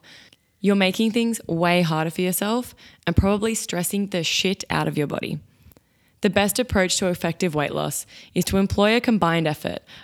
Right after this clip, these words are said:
of moderating your energy intake and also increasing your expenditure to create a modest negative energy balance. Start by reducing your food intake just a little and increasing your daily movement throughout the day.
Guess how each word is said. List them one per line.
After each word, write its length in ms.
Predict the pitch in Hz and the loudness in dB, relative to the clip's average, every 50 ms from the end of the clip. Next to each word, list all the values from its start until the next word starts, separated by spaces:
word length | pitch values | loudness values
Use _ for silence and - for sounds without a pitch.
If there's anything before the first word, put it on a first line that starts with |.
| - - | -6 -4
of 160 | 175 170 131 | -4 -2 0
moderating 560 | 160 165 170 180 202 208 220 214 226 220 226 | 0 2 2 2 2 2 2 2 2 2 2
your 100 | 220 208 - - | 2 0 0 0
energy 320 | 156 156 165 156 165 165 | 0 0 0 0 0 0
intake 580 | - 147 147 143 - 143 151 190 208 - - - - - - - _ | 0 -2 -2 -2 -2 -2 -2 -2 -4 -6 -14 -20 -20 -20 -20 -8 _
and 140 | - 175 - | -4 -4 0
also 400 | - 160 170 170 - 202 202 208 | 0 0 0 2 2 2 2 2
increasing 540 | 190 - 185 170 - - 170 165 160 - 170 | 2 0 -2 -4 -2 0 0 0 2 2 2
your 160 | 165 160 143 - | 0 0 0 -2
expenditure 760 | - - - - - 175 196 196 170 - - 151 139 143 165 - - | -4 -4 -4 0 2 2 2 2 0 0 0 0 0 -2 -2 -4 -6
to 140 | - 220 | -6 -8
create 400 | - - 226 220 214 208 208 - - | -4 0 2 2 2 2 2 0 0
a 60 | 208 | 0
modest 540 | 202 185 165 160 165 180 185 208 - 202 185 | 2 2 4 2 2 2 2 0 0 -2 0
negative 420 | 160 160 165 165 170 170 180 - - - | 2 2 2 2 2 2 0 -2 -2 -4
energy 260 | 147 147 143 143 147 | -2 -2 -2 -2 -2
balance. 500 | - 143 - - - - - - - - - _ _ _ _ _ _ _ _ _ - - _ _ | -2 -2 -4 -6 -8 -10 -10 -10 -12 -12 -14 _ _ _ _ _ _ _ _ _ -20 -20 _ _
Start 380 | - - - 208 208 214 - - | -6 0 2 4 4 4 2 2
by 80 | 254 | 2
reducing 400 | 254 247 226 214 208 208 - 208 | 2 2 2 0 0 0 0 0
your 100 | 208 208 | 0 0
food 220 | 208 - - 160 156 | 0 0 0 0 0
intake 420 | 156 156 - 147 143 143 - _ _ _ | 0 0 -2 -4 -4 -6 -8 _ _ _
just 380 | - - 185 185 196 - - - - | -8 -6 -4 -4 -4 -6 -6 -6 -6
a 100 | - 220 | -6 -4
little 640 | - - 175 160 165 165 180 160 - - - _ _ - - - - - - _ _ | -4 -4 -4 -2 -2 0 -2 -2 -4 -8 -14 _ _ -20 -20 -20 -20 -20 -20 _ _
and 120 | 180 196 | 2 2
increasing 420 | 196 185 - - 196 202 196 208 214 | 2 2 2 0 0 2 2 2 0
your 80 | 214 | 2
daily 300 | 196 180 170 170 180 185 | 2 2 2 4 4 2
movement 500 | 185 196 220 247 226 185 147 - - - | 2 2 2 2 0 0 -2 -4 -6 -10
throughout 300 | - - - - 160 - | -12 -8 -6 -6 -4 -4
the 80 | - 175 | -4 -4
day. 340 | 170 180 165 147 - - | -2 -2 -2 -4 -6 -8